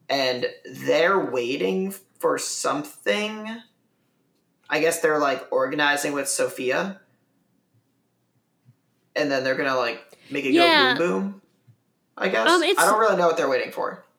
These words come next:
Speaker 2: When I watched it with Gannon, he noticed this, and I thought it was hilarious. Someone knocks on the door of Sophia's cell, and she opens it. And he was like, "How do you, how are you able to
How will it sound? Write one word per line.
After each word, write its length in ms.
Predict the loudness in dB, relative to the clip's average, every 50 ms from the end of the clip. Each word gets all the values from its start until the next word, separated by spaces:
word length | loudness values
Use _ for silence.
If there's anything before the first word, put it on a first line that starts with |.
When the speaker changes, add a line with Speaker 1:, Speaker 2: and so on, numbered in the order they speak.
| _ _ -2
Speaker 2:
When 200 | 0 2 4 4
I 240 | 4 4 4 2 2
watched 280 | 2 2 2 0 0 0
it 80 | 0
with 160 | 2 0 0 2
Gannon, 360 | 2 2 4 4 2 0 0
he 140 | 0 0 2
noticed 460 | 2 2 2 2 0 -2 -2 -6 -6
this, 300 | -4 -4 -4 -4 -4 -4
and 100 | -2 -2
I 80 | -2
thought 240 | -2 -2 0 0 0
it 40 | 0
was 160 | -2 -4 -6
hilarious. 520 | -6 -6 -4 -2 -2 -2 -2 -4 -6 -8 -12 -20 -20 -20 -20 _
Someone 360 | -2 2 2 4 4 4 2 4 4
knocks 500 | 4 4 4 4 2 0 -2 -2 -6 -8 -4
on 300 | 0 2 2 2 2 2
the 80 | 0 -2
door 480 | 0 0 0 0 2 2 2 2 2
of 200 | 0 0 -2 -4
Sophia's 800 | -2 -2 -2 -2 -2 -4 -4 -2 0 0 0 0 -2 -4 -6 -10 -12 -12
cell, 560 | -10 -4 -2 0 0 2 0 0 -2 -4 -6 _ _ 0
and 140 | 0 0 2
she 240 | 4 2 2 2 2
opens 460 | 0 0 0 0 -2 -4 -6 -6 -8 -12
it. 200 | -14 -14 -14 -18 _ _ _ _ _ _ _ _ _ _ _ _ _ _ _ _ _ _ _ _ _ _ _ _ _ _ _ _ _ _ _ _ 0 2
And 160 | 4 4 4
he 100 | 4 4
was 180 | 2 2 2
like, 260 | 2 2 0 0 -2 -6 -20 -20 _ _ _ _ _ _ _ _ _ _ _ _
"How 280 | -2 2 2 4 4
do 60 | 4
you, 280 | 4 4 4 2 0 -2 -2
how 180 | 0 2 2
are 100 | 4 4
you 120 | 4 4 4
able 200 | 2 2 0 0 -2
to 280 | 2 0 0 0 0